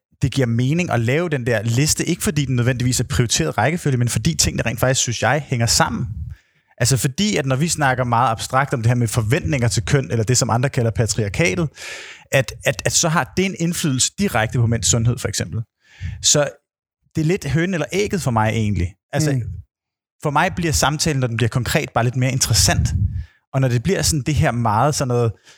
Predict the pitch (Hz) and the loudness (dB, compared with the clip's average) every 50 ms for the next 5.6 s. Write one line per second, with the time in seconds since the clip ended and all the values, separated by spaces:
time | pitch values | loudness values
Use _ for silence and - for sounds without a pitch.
0 | - - _ _ _ _ - 131 127 120 117 117 113 113 113 110 - 131 123 127 | -20 -20 _ _ _ _ -4 -2 0 2 2 2 0 0 -2 -2 -2 0 2 2
1 | 131 127 127 135 131 120 107 - 135 - 107 113 139 147 117 - 120 123 127 123 | 2 2 2 0 0 0 2 0 0 0 0 2 2 2 2 2 0 0 0 0
2 | 120 107 135 120 117 120 127 135 151 127 117 117 120 123 123 123 120 123 127 123 | 0 0 0 0 0 0 0 0 0 0 0 0 0 2 0 2 2 2 0 0
3 | 143 160 139 135 127 123 123 139 160 151 - - 147 135 131 135 139 139 131 - | 0 -2 -2 0 0 2 2 2 2 0 -2 -2 -2 0 0 0 0 -2 -2 -2
4 | - - 135 123 - - - 156 147 120 104 98 143 139 - 147 123 - 139 104 | 0 2 2 2 2 4 4 4 2 2 0 0 0 2 2 0 0 0 0 2
5 | 101 175 - 175 165 - 151 - - 135 123 | 2 2 2 0 -2 -2 0 0 0 0 0